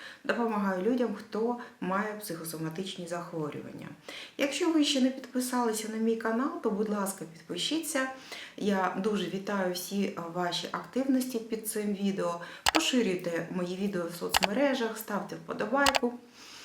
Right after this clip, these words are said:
і коментуйте. Е, таким чином,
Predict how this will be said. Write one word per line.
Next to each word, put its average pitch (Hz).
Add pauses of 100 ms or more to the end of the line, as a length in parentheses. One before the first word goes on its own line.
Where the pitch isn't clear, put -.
(380)
і 320
коментуйте. 170 (840)
Е, 175
таким 226
чином, 277